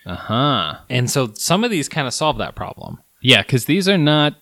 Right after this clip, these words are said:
Speaker 1: overly sweet.
Speaker 2: I, I would not say so. So that's interesting. I don't know.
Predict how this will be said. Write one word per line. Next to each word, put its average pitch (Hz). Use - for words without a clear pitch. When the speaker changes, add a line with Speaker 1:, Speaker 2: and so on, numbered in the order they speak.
Speaker 1:
overly 127
sweet. 98
Speaker 2:
I, 165
I 143
would 160
not 123
say 101
so. -
So -
that's 156
interesting. 190
I 151
don't 233
know. 135